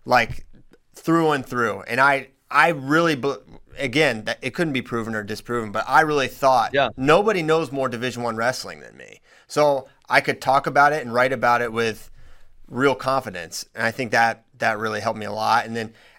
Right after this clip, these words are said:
Speaker 1: as I've been at Flow, I think that skill set has changed, and I don't think I know the most anymore, um, because my job is, has sort of changed, and that's not really the thing I do. And I c-,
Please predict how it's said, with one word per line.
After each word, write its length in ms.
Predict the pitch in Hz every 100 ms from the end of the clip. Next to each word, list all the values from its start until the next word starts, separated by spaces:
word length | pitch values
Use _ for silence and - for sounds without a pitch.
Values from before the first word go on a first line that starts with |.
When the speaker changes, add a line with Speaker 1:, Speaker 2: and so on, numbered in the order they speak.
| -
Speaker 1:
as 200 | 139 147
I've 240 | 143 120 110
been 200 | 139 156
at 140 | 123
Flow, 340 | - 113 110 113
I 80 |
think 300 | 110 127 - - _ _ _ _ _
that 160 | 123 120
skill 240 | - 135
set 240 | 120 123 104
has 120 | 98
changed, 480 | - 117 113 107 95
and 80 | 101
I 80 | 104
don't 240 | 107 110
think 180 | 104 98
I 100 | 95
know 200 | 95 92
the 80 | 95
most 480 | 95 95 - -
anymore, 720 | 101 98 92 92 101 90 95 - _ _ _
um, 480 | 101 95 92 90 - _ _
because 280 | - 104 104
my 180 | 104 101
job 360 | 98 104 117 104
is, 260 | 98 - - -
has 120 | 104
sort 220 | - 113
of 60 | 98
changed, 360 | - 98 101 101
and 60 |
that's 160 | 101 -
not 140 | 90
really 280 | 104 98 104 _ _ _ _ -
the 80 | 107
thing 240 | 131 117
I 80 | 104
do. 400 | 98 131 123 107
And 140 | 107
I 120 | 127
c-, 120 | 139